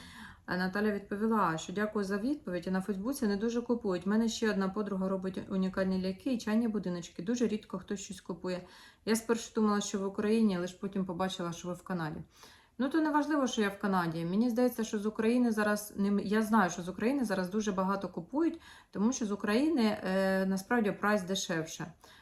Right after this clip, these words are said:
В Канаді тут все дорожче, тут навіть по-, пересилка дорожча, ніж з України. Мені здається, що це залежить від того, як розвинута сторінка, як розвинута,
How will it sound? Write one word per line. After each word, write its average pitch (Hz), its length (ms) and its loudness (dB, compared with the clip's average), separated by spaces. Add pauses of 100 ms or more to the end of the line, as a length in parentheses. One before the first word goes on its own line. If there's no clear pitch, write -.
(120)
В - 80 -20
Канаді 233 460 4
тут 214 180 -2
все - 220 0
дорожче, 220 420 2
тут 202 160 -4
навіть 214 280 2
по-, - 140 -4
пересилка 202 720 0
дорожча, 190 440 0
ніж 190 220 2
з 185 60 -6
України. 190 360 -2
Мені 196 180 4
здається, 220 440 4
що 220 140 -2
це 208 120 -4
залежить 208 440 0
від 196 120 -4
того, 226 240 4
як 196 200 2
розвинута 190 540 -2
сторінка, 208 560 2
як 185 220 -2
розвинута, 185 800 -2